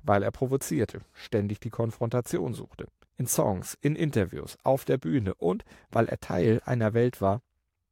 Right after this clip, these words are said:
die ihn am Ende verschluckt hat. Seine Persona, sein Leben und sein Tod werden umweht von Theorien und wilden Spekulationen. Über Auftragsmorde, Verschwörungen bis hin zur irrwitzigen Idee, Tupac lebe sogar noch.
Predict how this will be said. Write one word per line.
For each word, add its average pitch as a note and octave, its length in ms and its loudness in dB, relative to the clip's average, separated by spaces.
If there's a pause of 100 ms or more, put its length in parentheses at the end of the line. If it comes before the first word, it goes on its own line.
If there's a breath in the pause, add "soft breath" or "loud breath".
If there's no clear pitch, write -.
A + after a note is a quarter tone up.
(320)
die - 80 -6
ihn A#2 260 -2 (140)
am A#2 160 -2
Ende F#2+ 240 -2
verschluckt - 480 -4
hat. - 160 -12 (1200)
Seine G2+ 220 0
Persona, A2 560 -2
sein A2+ 260 2
Leben C3+ 440 2
und A#2+ 260 -4
sein A2+ 240 -2
Tod F#2 400 -2
werden G#2+ 320 0
umweht A#2 480 2
von A#2 220 -4
Theorien A2+ 560 2
und F#2+ 200 -6
wilden A2 300 2
Spekulationen. G#2 840 -4 (280)
Über - 200 2
Auftragsmorde, F2+ 760 -2
Verschwörungen C3 880 0
bis D3 200 -2
hin E3 320 0
zur - 260 -2
irrwitzigen A#2 680 -2
Idee, A2+ 400 0 (420 soft breath)
Tupac A#2 340 0 (140)
lebe D3 280 0
sogar F2 300 -6
noch. - 240 -16